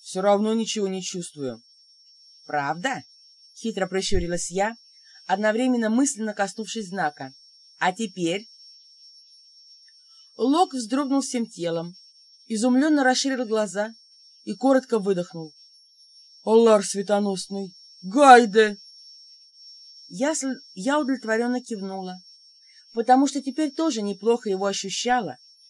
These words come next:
и отлично видела, как крепнут и ширятся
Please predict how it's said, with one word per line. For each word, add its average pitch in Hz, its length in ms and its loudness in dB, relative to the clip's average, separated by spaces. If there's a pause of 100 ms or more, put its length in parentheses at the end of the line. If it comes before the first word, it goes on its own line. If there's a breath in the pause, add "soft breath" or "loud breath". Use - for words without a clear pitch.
(320 soft breath)
и 220 60 -2
отлично 269 500 0
видела, 160 580 -2 (240)
как 202 240 -4
крепнут 240 520 -4
и 202 120 -8
ширятся 220 640 -4